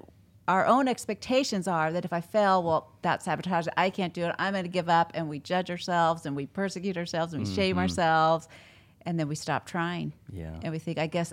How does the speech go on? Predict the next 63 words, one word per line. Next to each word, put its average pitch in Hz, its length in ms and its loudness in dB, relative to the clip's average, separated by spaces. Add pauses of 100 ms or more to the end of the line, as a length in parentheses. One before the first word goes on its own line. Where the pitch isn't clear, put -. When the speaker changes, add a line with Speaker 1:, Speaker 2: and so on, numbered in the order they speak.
Speaker 1:
I - 40 -8
guess 165 180 -4
this 170 120 -12
doesn't 165 280 -6
really 143 220 -4
work. 156 240 -2
This 151 180 -10
life 156 220 -2
Jesus 147 320 -10
called 143 260 -8
us 143 160 -12
to - 180 -10
isn't 165 200 -4
really 131 180 -4
for - 180 -10
me." 143 440 -6
Speaker 2:
Yeah. 101 300 -2 (120)
Speaker 1:
"I'm 160 80 -2
glad 180 220 4
it 151 80 2
works 151 180 -4
for - 100 -10
you, 151 300 -4
but 151 100 -4
it 175 100 2
isn't 175 180 -2
really 160 180 0
for 160 160 -6
me," 196 140 -2
is 190 100 -4
kind 180 240 -4
of 165 80 -4
what 160 140 -4
we 180 80 -4
do. 196 240 -4 (240)
Speaker 2:
Just 107 180 -4
throw 117 160 4
the 104 100 0
whole 113 200 2
thing 123 280 0
out. 104 380 0
Either 101 240 4
I'm 117 220 6
not 131 180 2
cut 127 160 4
out 117 220 4
for 123 160 -2
this, 117 420 -2
or, 92 400 -4 (380)
you 98 100 -2
know, 90 220 2
it 90 160 0
doesn't 110 320 4
work 110 320 2
anyway, 104 720 2
and 92 260 -6
other 107 160 -2
people 107 280 -4
are 104 40 -4
just 107 200 -6
faking 101 480 -4
it, 101 320 -4
or 95 200 -6